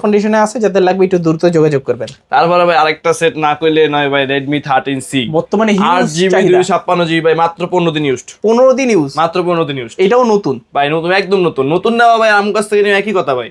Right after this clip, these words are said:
Speaker 1: আচ্ছা, বক্স
Speaker 2: বক্স
Speaker 1: সহ?
Speaker 2: চার্জার সবকিছু থাকতেছে।
Speaker 1: কত পাচ্ছি
Speaker 2: অফিসিয়াল
Speaker 1: আজকে?
Speaker 2: এক বছর ওয়ারেন্টিও থাকতেছে ভাই।
Speaker 1: কত?
Speaker 2: ভাই, এটা আজকে, ভাই, মার্কেটে তো এটা লইয়া মারামারি চলতেছে। দেন, দশ হাজার দুইশো টাকা।
Speaker 1: দশ হাজার দুইশো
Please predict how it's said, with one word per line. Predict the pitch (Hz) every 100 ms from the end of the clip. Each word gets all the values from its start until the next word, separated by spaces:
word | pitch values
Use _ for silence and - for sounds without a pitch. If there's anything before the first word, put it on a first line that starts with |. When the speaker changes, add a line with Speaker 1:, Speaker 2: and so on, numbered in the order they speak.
| -
Speaker 1:
আচ্ছা, | 156 156
বক্স | 160 -
Speaker 2:
বক্স | 190 208
Speaker 1:
সহ? | 208
Speaker 2:
চার্জার | 214 214 220
সবকিছু | 220 214
থাকতেছে। | 202 170 - 139 127 110
Speaker 1:
কত | 202 202
পাচ্ছি | 160 160
Speaker 2:
অফিসিয়াল | - 220
Speaker 1:
আজকে? | 214 202
Speaker 2:
এক |
বছর | 202 214
ওয়ারেন্টিও | 202 196 196 196
থাকতেছে | 170 156 131
ভাই। | 120 110 -
Speaker 1:
কত? | 202 180 135 _ _ _ -
Speaker 2:
ভাই, | 151 139
এটা | 147 151
আজকে, | - 165 165 165 165 165 - - - _
ভাই, | 131 139
মার্কেটে | 131 135 156 151
তো | 160
এটা | 156
লইয়া | 156 147
মারামারি | 160 165 165
চলতেছে। | 170 175 175 202 127 - _ -
দেন, | 175 143 -
দশ | 151 170
হাজার | 175 165
দুইশো | 170 156
টাকা। | 131 117 160 196
Speaker 1:
দশ | 220 -
হাজার | 262 262 277 196
দুইশো | 220 226